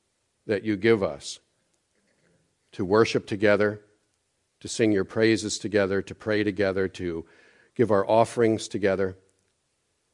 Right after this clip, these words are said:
And now, as we contemplate your word,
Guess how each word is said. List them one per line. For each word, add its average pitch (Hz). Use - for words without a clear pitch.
And 101
now, 117
as 110
we 107
contemplate 104
your 90
word, 85